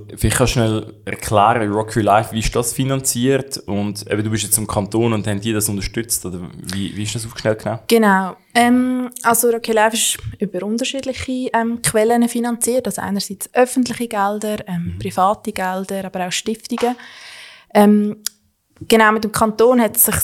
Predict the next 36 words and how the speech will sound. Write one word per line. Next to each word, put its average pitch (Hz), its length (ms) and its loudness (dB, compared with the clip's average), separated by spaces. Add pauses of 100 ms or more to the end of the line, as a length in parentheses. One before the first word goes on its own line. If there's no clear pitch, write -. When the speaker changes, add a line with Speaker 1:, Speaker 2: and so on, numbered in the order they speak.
Speaker 2:
dann 202 180 0
auch 190 140 2
so, 208 460 -2
ähm, 190 200 -6
entwickelt, 190 600 -8
dass - 120 -4
der 185 100 -10
Kanton 190 380 -8
das 185 120 -6
Projekt 180 420 -2
auch 185 100 -4
mitfinanziert. 269 880 -2
Das - 120 -4
läuft 196 280 -4
über - 80 -18
das - 120 -6
kantonale 190 640 -4
Integrationsprogramm. 226 1400 -2
Speaker 1:
Mhm. - 120 -8 (840)
Speaker 2:
Genau, 165 480 2
ähm, 165 480 -8
wir 170 100 -6
sind 180 200 -2
ein-, 180 320 0
also 175 220 -6
einerseits 180 440 -6
sind 185 140 -4
es - 60 -2
Fachpartner, 185 840 0
aber 175 460 -8
auch, 165 180 -6
ähm, 165 320 -10 (320)
ja, 170 160 -2
finanzielle 165 640 -6
Partner, - 460 -12 (280)
Förderpartner. 170 1040 -8